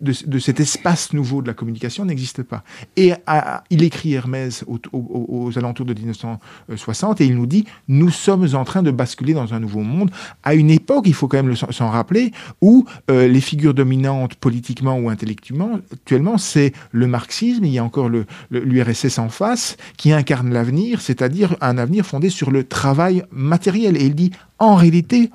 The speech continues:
nous sommes en train de vivre quelque chose de, c'est, c'est une énorme bascule, et l'avoir perçu à ce moment-là, euh, relève,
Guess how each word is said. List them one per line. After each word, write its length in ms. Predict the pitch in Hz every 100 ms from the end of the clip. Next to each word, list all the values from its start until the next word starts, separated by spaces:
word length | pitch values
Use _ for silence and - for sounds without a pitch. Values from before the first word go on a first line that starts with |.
| -
nous 140 | 160
sommes 360 | 160 - 240 180
en 60 | 156
train 160 | 185
de 80 | 170
vivre 180 | 180 220
quelque 200 | 156 156
chose 200 | 233 220
de, 140 | 165 - - _ - _
c'est, 160 | - -
c'est 220 | - -
une 100 | 226
énorme 400 | 240 262 226 190
bascule, 500 | 180 175 - 262 294 - - -
et 180 | 151 - - - - - -
l'avoir 420 | 190 202 214 -
perçu 400 | 180 - - 180 - -
à 140 | 233
ce 200 | 208 -
moment-là, 580 | 185 170 180 220 285 208 _ - - -
euh, 140 | 143 139
relève, 480 | 127 165 180 180